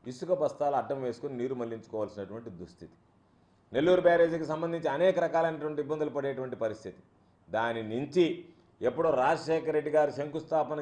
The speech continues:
చేసి ప్రారంభించినటువంటిది, పాపం రెండు వేల పద్నాలుగులో హఠాహుటిన చంద్రబాబు నాయుడు గారు వచ్చి వెంటనే పూర్తి చేసేస్తామని చెప్పి, చెప్పి ఈరోజు సోమశిలలో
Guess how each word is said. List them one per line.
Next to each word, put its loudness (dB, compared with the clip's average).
చేసి -2
ప్రారంభించినటువంటిది, 0
పాపం 4
రెండు 2
వేల 6
పద్నాలుగులో 6
హఠాహుటిన 4
చంద్రబాబు 6
నాయుడు 2
గారు 6
వచ్చి 4
వెంటనే 2
పూర్తి -2
చేసేస్తామని 2
చెప్పి, -2
చెప్పి 0
ఈరోజు 6
సోమశిలలో 0